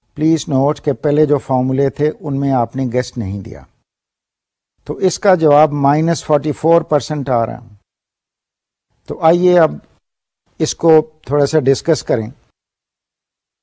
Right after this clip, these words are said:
Students، آپ نے دیکھا کہ internal rate of return کی جو calculations ہیں، اس میں آپ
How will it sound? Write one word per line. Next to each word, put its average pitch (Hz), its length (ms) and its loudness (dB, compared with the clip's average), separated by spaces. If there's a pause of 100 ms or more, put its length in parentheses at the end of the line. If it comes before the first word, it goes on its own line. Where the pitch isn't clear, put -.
(520)
Students، 175 580 -6
آپ 147 280 0
نے 156 140 -4
دیکھا 135 460 -2
کہ 131 500 -2 (600)
internal 143 580 -4
rate 127 340 -4
of 117 100 -6
return 123 540 -6 (160)
کی 127 180 -8
جو 120 120 -6
calculations 107 840 -10
ہیں، - 240 -20 (1400)
اس - 260 -6
میں 156 200 -2
آپ 127 440 0